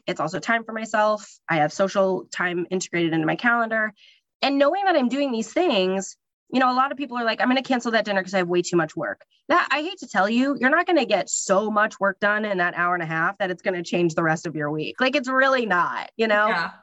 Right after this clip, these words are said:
Speaker 1: Go to dinner. That to-do list is still gonna be there. There's always gonna be more to do.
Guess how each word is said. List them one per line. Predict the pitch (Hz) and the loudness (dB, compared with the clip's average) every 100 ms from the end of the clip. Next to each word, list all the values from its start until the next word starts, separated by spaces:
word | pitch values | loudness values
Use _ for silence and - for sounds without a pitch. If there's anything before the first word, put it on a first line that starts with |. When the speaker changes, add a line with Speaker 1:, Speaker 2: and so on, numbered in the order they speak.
| - 180 | -10 -4
Speaker 1:
Go | 233 247 | 0 2
to | 254 | 2
dinner. | 214 202 196 190 185 185 | 2 2 2 2 0 -2
That | 196 196 180 | -4 -4 -10
to-do | - 214 240 | -6 2 4
list | 240 240 | 4 0
is | 214 | -4
still | - 202 214 | 0 0 0
gonna | 240 226 | -2 0
be | 185 180 | 2 2
there. | 175 175 | 2 -2
There's | 170 170 | -4 -8
always | - 185 214 - | -4 -2 -2 -4
gonna | 214 202 | -4 -4
be | 190 | -4
more | 175 175 | 0 0
to | 170 | 0
do. | 165 165 160 165 | 2 2 2 -2